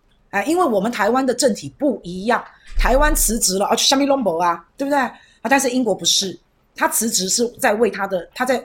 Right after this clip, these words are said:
跟这个政府做切割，他在跟首相强生做切割。哎，我也不同意首相，我呢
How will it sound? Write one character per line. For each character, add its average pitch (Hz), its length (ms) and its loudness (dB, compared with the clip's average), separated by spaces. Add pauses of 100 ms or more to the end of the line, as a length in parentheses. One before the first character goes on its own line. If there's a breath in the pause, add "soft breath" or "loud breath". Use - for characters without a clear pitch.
跟 247 140 4
这 240 80 -4
个 208 60 0
政 214 260 0
府 151 100 -14
做 202 180 -4
切 185 200 -2
割， 175 320 -4 (240 loud breath)
他 285 120 0
在 294 120 2
跟 262 300 2
首 170 180 0
相 196 220 -2
强 185 260 -2
生 240 220 0
做 240 140 0
切 180 240 -4
割。 175 140 -4
哎， - 220 -6
我 196 160 -2
也 202 140 -2
不 226 100 -8
同 180 220 -8
意 208 80 -6
首 147 220 -4
相， 180 240 -4 (180 loud breath)
我 190 220 2
呢 262 260 2